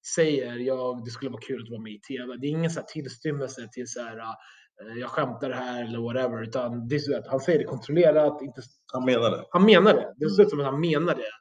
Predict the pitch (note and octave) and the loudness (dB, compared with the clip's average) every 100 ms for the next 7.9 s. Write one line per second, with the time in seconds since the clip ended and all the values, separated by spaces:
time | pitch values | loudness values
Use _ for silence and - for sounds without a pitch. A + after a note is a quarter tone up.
0 | _ _ D3 D#3+ E3 D3+ C3 C#3 C3+ B2 | _ _ -4 0 2 0 -2 -2 -2 -4
1 | B2+ C3+ - B2+ A#2 B2+ G#2 _ - - | -4 -6 -8 -14 -8 -8 -8 _ -20 -20
2 | _ _ _ - G2 F#2+ F#3 _ _ _ | _ _ _ -10 -8 -8 -10 _ _ _
3 | _ G#2 A#3+ G#3+ G#2 G2 G2+ _ _ _ | _ -16 -14 -12 -14 -16 -18 _ _ _
4 | G#2+ C#3 - A#2 C#3+ C3 - A2+ A2 A2 | -8 -6 -6 -4 -2 -2 -4 -10 -10 -10
5 | F#2+ _ _ - A2 A2 A#2 G#2 F#2+ _ | -14 _ _ -16 -12 -10 -10 -12 -16 _
6 | _ - C3+ A2 G#2 A2 _ _ A#2+ A#2 | _ -10 -8 -8 -10 -12 _ _ -10 -8
7 | A2 - A#2+ A2 A2 - A2+ B2+ | -8 -6 -6 -6 -10 -12 -8 -6